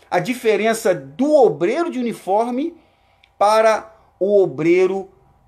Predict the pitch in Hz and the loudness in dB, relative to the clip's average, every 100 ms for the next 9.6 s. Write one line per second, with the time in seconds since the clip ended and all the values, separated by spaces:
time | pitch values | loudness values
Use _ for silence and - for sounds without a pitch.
0 | _ - 180 - 170 160 165 160 160 165 | _ -16 -12 -8 2 4 4 0 -10 -12
1 | - 151 127 135 127 120 117 - - _ | -6 -6 -4 -4 -4 -8 -14 -20 -20 _
2 | _ _ _ _ _ _ - 156 156 160 | _ _ _ _ _ _ -10 -8 -6 -6
3 | 147 208 226 165 123 _ _ - 151 196 | -4 -4 -4 -6 -10 _ _ -10 -2 0
4 | 190 170 202 202 170 180 190 170 190 202 | 0 0 -2 0 0 2 2 0 0 -4
5 | 180 - _ _ _ - 202 254 233 170 | -6 -10 _ _ _ 0 2 2 -2 -10
6 | - 190 226 226 175 143 160 185 185 151 | -4 0 0 0 -10 -6 -4 -4 -6 -10
7 | 147 277 262 - 185 226 214 208 170 170 | -6 -2 -2 0 -2 -2 -4 -8 -8 -2
8 | 165 147 131 - - - 240 208 226 196 | 2 2 0 -6 -10 -10 -4 0 2 0
9 | 147 135 135 127 117 | -2 -4 -4 -6 -8